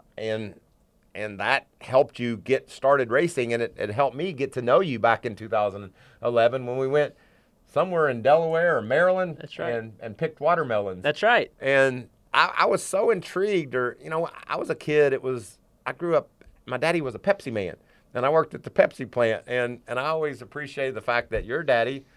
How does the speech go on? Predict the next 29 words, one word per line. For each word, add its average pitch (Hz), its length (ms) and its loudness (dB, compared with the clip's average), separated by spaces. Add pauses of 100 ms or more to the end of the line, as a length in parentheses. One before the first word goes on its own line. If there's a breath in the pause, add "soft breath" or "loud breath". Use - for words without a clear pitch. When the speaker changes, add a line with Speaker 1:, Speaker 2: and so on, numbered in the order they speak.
(280 soft breath)
Speaker 1:
was 117 220 2
a 107 40 -2
m-, 120 280 -4
watermelon 135 480 2
farmer 151 420 -2 (300)
and 113 160 -6
a 104 40 -2
racer, 170 480 0 (320 soft breath)
Speaker 2:
Mm-hmm. 131 160 -18
Speaker 1:
and 120 140 -8
you 147 80 -12
grew 135 180 -2
up 151 120 -4
on - 80 -8
a - 40 -4
farm. 131 360 -6 (180)
Speaker 2:
Yep. 123 160 -12 (380)
Speaker 1:
And 143 360 -4 (540 soft breath)
picking 226 260 2
watermelons. 196 540 -4 (540)
You've 151 160 -10
seen 233 240 -2
every 208 160 2
bit 196 120 4
of 190 60 6
that 170 160 8
business, 147 300 -4
haven't 104 280 -2
you? - 60 -20